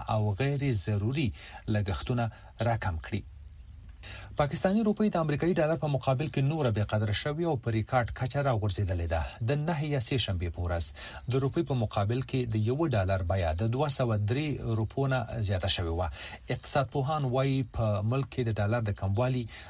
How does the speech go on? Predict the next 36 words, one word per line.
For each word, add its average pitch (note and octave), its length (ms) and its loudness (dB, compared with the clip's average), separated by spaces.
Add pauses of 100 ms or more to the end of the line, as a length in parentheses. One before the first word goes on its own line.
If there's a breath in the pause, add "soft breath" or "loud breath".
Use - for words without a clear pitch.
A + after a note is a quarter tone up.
(100)
د A#2 120 2
ډالر C3 360 2
د A#2+ 100 2 (160)
طلب A2+ 280 2
او - 20 0 (100)
درآمداتو F#2 540 0
د F#2 100 -2
زیاتوالي F#2+ 460 -2
سره G#2 260 0
په G2 80 0
راتلونکي G2 400 -2
بجټ G2 220 -2
کې G2 220 -2
د F#2 120 -2
آی G2+ 140 0
ایم D3+ 100 2
ایف - 160 -6
لخوا - 280 0
په - 100 -2
سختو C#3 320 -2
شرطونو A#2+ 400 0
د G2 100 2
عمل D3 240 2
د A2 160 2
وجې B2+ 280 2
روپۍ C#3+ 280 0
د - 80 -4
فشار A#2 320 0
سره G2 240 0
مخ - 220 -6
ده. D2 40 -4 (440 loud breath)
په E3 160 0
پاکستان E3+ 340 -2
کې B2+ 80 2
د G#2+ 140 -2
پیسو C3 300 0